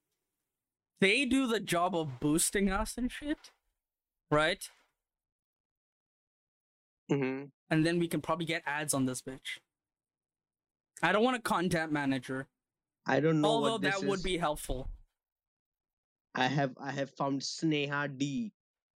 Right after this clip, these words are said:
Speaker 2: That's her name, and she charges forty for an hour. What the fuck is going <laughs> on here? Forty dollars, mind you.
Speaker 1: Yeah, that's a scam.
Speaker 2: This, oh my god, bitch is probably having the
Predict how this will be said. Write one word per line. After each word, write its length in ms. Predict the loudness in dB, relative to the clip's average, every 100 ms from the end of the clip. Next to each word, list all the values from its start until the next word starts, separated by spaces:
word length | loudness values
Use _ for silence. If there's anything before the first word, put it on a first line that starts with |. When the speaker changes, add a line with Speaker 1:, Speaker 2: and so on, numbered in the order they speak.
| -20 -18 -2
Speaker 2:
That's 340 | 0 2 0
her 100 | 0
name, 460 | 0 0 0 0 -2
and 140 | -6 -8
she 280 | -2 -2 0
charges 440 | -2 -2 -2 -8
forty 460 | -6 -4 -4 -6 -6
for 200 | -6 -6
an 100 | -4
hour. 360 | -6 -6 -8 -10 -8
What 200 | -6 -6
the 80 |
fuck 280 | -6 -6 -6
is 140 | -6 -4
going 180 | -4 0
<laughs> 40 |
on 200 | 0 2
here? 280 | 0 -2 -4 -10 _ _ _ _ 2
Forty 240 | 2 2
dollars, 460 | 0 -2 -2 -4 -4
mind 220 | -6 -6
you. 160 | -8 -12 _ _ _ _ -20 -20 _ _ -2
Speaker 1:
Yeah, 360 | 0 2 0
that's 180 | -2 -4
a 40 | -4
scam. 480 | -4 -4 -4 -4 -6 -10 -20 -20 _ _ _ _
Speaker 2:
This, 440 | -2 2 0 -2 -12 -16 _ _
oh 140 | 4 4
my 220 | 4 2
god, 480 | -2 -2 -2 -2 -8 _ _ _ _ _ _ _ _ -10
bitch 380 | 0 0 2 -2
is 140 | -2
probably 400 | 0 0 2 0
having 480 | 2 0 0 0 -2
the 120 | -4